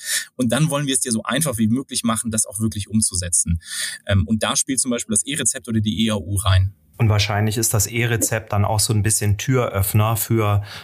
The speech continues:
Speaker 2: das geistert jetzt viel durch die Medien, diese Medikamentenlieferdienste. Mir geht's aber gar nicht nur um die Zentralen, sondern auch um,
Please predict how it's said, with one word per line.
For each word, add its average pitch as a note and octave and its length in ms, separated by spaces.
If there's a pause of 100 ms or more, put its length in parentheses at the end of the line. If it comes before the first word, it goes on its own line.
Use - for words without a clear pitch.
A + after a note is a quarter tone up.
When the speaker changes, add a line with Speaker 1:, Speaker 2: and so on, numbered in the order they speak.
Speaker 2:
das - 260
geistert B2 400
jetzt G#2+ 180
viel C3 200
durch A#2+ 180
die A2 100
Medien, B2+ 460
diese A#2 160
Medikamentenlieferdienste. B2 1500
Mir A#2 160
geht's A#2+ 220
aber A2 160
gar A2+ 120
nicht A2 140
nur A#2 100
um A2 80
die G#2+ 140
Zentralen, A2 640
sondern A2 260
auch G2+ 260
um, G2+ 300